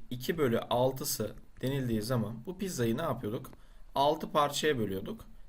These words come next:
ve iki tanesini tarıyorduk, seçiyorduk. Şu görselde sunmuş olduğumuz şekil iki bölü altı kesrinin somutlaştırılmış hali. Dikkat ederseniz pizzaya biz burada ne diyoruz? Bütün diyoruz.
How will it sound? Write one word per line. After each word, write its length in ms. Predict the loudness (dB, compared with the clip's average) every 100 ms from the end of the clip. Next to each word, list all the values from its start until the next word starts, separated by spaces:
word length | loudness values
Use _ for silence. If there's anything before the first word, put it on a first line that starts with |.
| -10
ve 80 | -6
iki 240 | -4 -4
tanesini 680 | 2 2 2 -2 -2 -2 -4 -6 -8 -4
tarıyorduk, 440 | 0 2 2 -2
seçiyorduk. 500 | -4 -4 -4 -6 -6 -6 -6 -6 -8 -12 -16 -14
Şu 260 | -6 -4 2
görselde 760 | 6 6 4 2 2 0 -2 -4
sunmuş 520 | -8 -6 -4 -4 0
olduğumuz 760 | 2 4 2 -4 -4 -6 -10 -10 -10 -8 -8 -10 -10
şekil 460 | -2 0 0 -2 -6 -10 -20 -10
iki 320 | -8 -2 2
bölü 220 | 4 2 0
altı 540 | 2 4 4 0 -10
kesrinin 600 | -4 -2 0 0 -2 -2
somutlaştırılmış 1000 | -4 -4 -4 -2 -2 -2 -4 -8 -6 -2
hali. 200 | -2 -2 -6 -14 -16 -18 -16 -16 -8
Dikkat 320 | -8 -2 -2
ederseniz 720 | 2 4 4 2 -2 -2 -8 -12
pizzaya 500 | -6 -4 2 4 4
biz 200 | 0 -4
burada 220 | -4 -4 -2
ne 160 | 0
diyoruz? 440 | 2 2 0 -4 -8 -14 -16 -14 -6
Bütün 400 | -6 -4 -2 2
diyoruz. 460 | 2 2 -2 -6